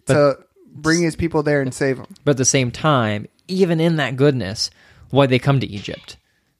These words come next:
Speaker 1: Because of famine. Why was Joseph in Egypt? Because he was, you know,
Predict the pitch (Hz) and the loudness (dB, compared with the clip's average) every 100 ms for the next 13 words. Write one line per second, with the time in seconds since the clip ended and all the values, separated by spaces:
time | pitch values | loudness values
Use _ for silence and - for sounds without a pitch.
0 | - 127 135 113 104 131 110 87 - _ | -6 -2 0 0 0 0 0 -4 -12 _
1 | _ - 123 135 139 117 - 135 - 110 | _ -2 2 4 4 0 0 0 0 -6
2 | - 156 139 110 101 - - 123 135 120 | -2 0 2 0 -4 -10 -6 -4 -2 -2
3 | 131 120 113 107 - - - _ _ _ | 0 0 0 -4 -8 -18 -20 _ _ _
4 | _ - - _ _ 143 107 - | _ -20 -20 _ _ -6 -6 -8